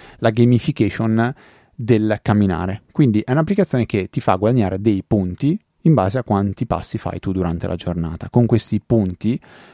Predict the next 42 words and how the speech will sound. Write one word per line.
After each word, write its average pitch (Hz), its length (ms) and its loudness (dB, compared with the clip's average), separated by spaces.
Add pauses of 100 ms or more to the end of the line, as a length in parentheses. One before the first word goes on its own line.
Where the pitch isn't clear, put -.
(340)
guadagni, 104 720 0
ehm, 87 920 -6
poi 95 320 0
dei 101 260 -2
eventuali, 101 500 -2
degli 98 280 -2
eventuali 98 360 -2
premi, 98 300 -2
puoi 92 160 -2
sbloccare 92 460 -2
dei 98 140 -2
premi, 98 400 0 (420)
e 123 180 2
tra 127 140 2
questi - 200 -2
premi 123 240 2
ci 175 120 -2
sono 107 180 -4
anche 147 160 -4
proprio 90 720 -2 (220)
remunerazioni 101 800 0
economiche, 90 580 -4
cioè 90 260 -4
ti - 120 -10
possono 104 340 -2
fare 95 300 -2
una 95 240 -2
do-, 95 180 -4
una 95 380 -2
bonifica 101 580 -2
a 101 80 0
memoria 92 540 -2
di 95 340 -6
quindici 90 480 -6
euro 104 220 2
se - 120 -8
hai 98 60 -2
raggiunto 101 320 -4
un 104 60 -4
tot 90 160 -8
di 92 100 -14
punti. 85 400 -10